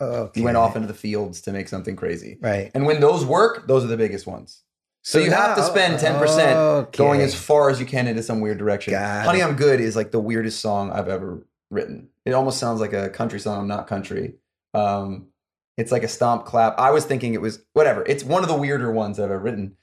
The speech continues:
Speaker 2: And that's
Speaker 1: Wh-,
Speaker 2: one
Speaker 1: where
Speaker 2: of
Speaker 1: did it come from?
Speaker 2: Uh, me and this guy, Nolan Sipe, got together and we just wrote it in, like, two and a half hours.
Speaker 1: But what, what was at the
Speaker 2: Well, because I'm, uh,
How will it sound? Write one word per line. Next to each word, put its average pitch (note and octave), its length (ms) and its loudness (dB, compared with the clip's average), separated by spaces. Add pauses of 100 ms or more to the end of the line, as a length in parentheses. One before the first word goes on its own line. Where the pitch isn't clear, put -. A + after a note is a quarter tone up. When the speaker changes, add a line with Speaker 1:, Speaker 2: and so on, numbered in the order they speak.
(140)
Speaker 2:
And A#2+ 120 -2
that's G#3+ 140 4
Speaker 1:
Wh-, - 40 -2
Speaker 2:
one G3 80 2
Speaker 1:
where A3+ 80 4
Speaker 2:
of A#3 60 0
Speaker 1:
did A#3+ 100 0
it A3 160 -2
come A3+ 200 -4
from? - 340 -12 (320)
Speaker 2:
Uh, B2 180 8
me C3+ 180 2
and C#3 100 0
this C3 120 -2
guy, C3 400 2
Nolan C3 300 2
Sipe, C#3+ 300 2
got A#2 180 0
together A2+ 360 0
and A#2 100 -2
we G#2+ 80 -2
just A2 200 -10
wrote G#2+ 260 -2
it - 300 -4
in, G#2 180 -2
like, G#2 300 -6 (560)
two G#2 320 -6
and G#2 80 -2
a G#2 40 -2
half G#2+ 200 -4
hours. - 480 -6 (260)
Speaker 1:
But D#3+ 200 2
what, D3 460 -4
what D3 360 -8
was C3 380 -8
at B2 180 -8
the C#3+ 60 2
Speaker 2:
Well, D3 240 6
because C#3+ 440 2
I'm, C3 600 0
uh, G#2+ 440 2